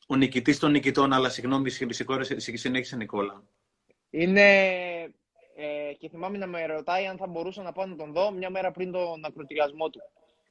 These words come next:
Speaker 2: Εγώ είχα αγχωθεί πάρα πολύ, γιατί ήξερα ότι θα πάω να δω ένα παιδί το οποίο θα πάει να, την επόμενη μέρα θα ακροτηριαστεί.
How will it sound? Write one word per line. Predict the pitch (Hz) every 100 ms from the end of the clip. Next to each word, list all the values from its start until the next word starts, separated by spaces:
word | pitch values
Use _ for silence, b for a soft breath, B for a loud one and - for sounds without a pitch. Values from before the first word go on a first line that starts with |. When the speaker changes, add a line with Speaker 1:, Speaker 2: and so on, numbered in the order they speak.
| _ _ _ _ _ _ _ _ -
Speaker 2:
Εγώ | 151 170 214 226 226 214 208 202 185
είχα | 190 214
αγχωθεί | 214 185 170 208 -
πάρα | 190 190 214 202 156
πολύ, | 151 143 151 180 _ _ - _ _
γιατί | 160 160 - 208 220 220 214 202 190 - _ _ _
ήξερα | 190 202 247 240
ότι | 208
θα | 185 175
πάω | 170 165
να | 160 151
δω | 156 151 143 135 135 127
ένα | - 170 156
παιδί | 156 165
το | 160
οποίο | 151 170
θα | 160
πάει | 147 165
να, | 170 156 151 147 135
την | 147
επόμενη | 143 165 170
μέρα | 156 165
θα | 165
ακροτηριαστεί. | 147 139 131 131 - 147 165